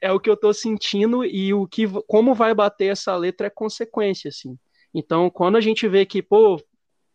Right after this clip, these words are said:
ajudou, não é nem questão de ego, mas é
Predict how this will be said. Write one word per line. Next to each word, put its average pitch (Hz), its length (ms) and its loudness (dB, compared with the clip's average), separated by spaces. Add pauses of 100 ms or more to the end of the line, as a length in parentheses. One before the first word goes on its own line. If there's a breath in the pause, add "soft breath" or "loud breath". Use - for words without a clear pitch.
(200)
ajudou, 180 640 2
não 208 100 2
é 208 40 0
nem 233 120 -2
questão 294 380 -4
de 311 120 0
ego, 233 340 0
mas 160 320 -4
é 208 280 0